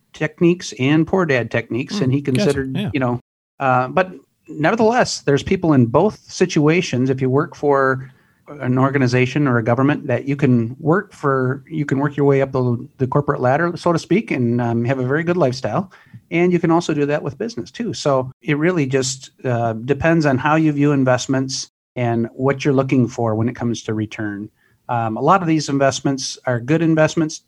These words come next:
Speaker 1: to be made, um, but getting back to the very beginning, you said you have to have a plan. So
Speaker 2: Right.
Speaker 1: if you're younger, um, a lot of times you can go for that growth, and you don't necessarily need a lot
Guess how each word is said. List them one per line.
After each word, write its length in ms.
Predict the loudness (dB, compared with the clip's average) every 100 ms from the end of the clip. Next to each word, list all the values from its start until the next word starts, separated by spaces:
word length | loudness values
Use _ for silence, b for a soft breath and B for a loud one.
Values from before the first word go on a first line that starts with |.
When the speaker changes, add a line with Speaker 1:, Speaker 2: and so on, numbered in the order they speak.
| _ -10
Speaker 1:
to 100 | -2
be 140 | 2
made, 340 | 2 2 0 -2
um, 340 | -2 0 0 -2
but 140 | -4 -6 -6
getting 180 | 2 4
back 180 | 6 4
to 60 | 2
the 80 | 4
very 200 | 4 4
beginning, 420 | 4 4 6 6
you 80 | 4
said 160 | 2
you 80 | -2
have 220 | -2 -4
to 80 | -4
have 260 | -2 0 0
a 60 |
plan. 500 | -4 -4 -2 -2 -4
So 180 | -2 2
Speaker 2:
Right. 200 | 2 0 B B B
Speaker 1:
if 100 | -4
you're 100 | 0
younger, 480 | 2 2 2 2 -2 B B -2
um, 420 | 2 2 2 -4 -8
a 40 | -8
lot 260 | -2 0 0
of 80 |
times 200 | 2 2
you 120 | 2 2
can 180 | 0
go 160 | 4 2
for 140 | 2
that 200 | 0 0 -4 -16 -6
growth, 500 | 2 4 4 0 -10 _ _ _ -6
and 500 | -2 -2 0 -2 0
you 100 | 0
don't 220 | 0 0
necessarily 640 | -2 -2 -2 0 0 2
need 240 | 2 2 0
a 40 |
lot 360 | 0 4 4 2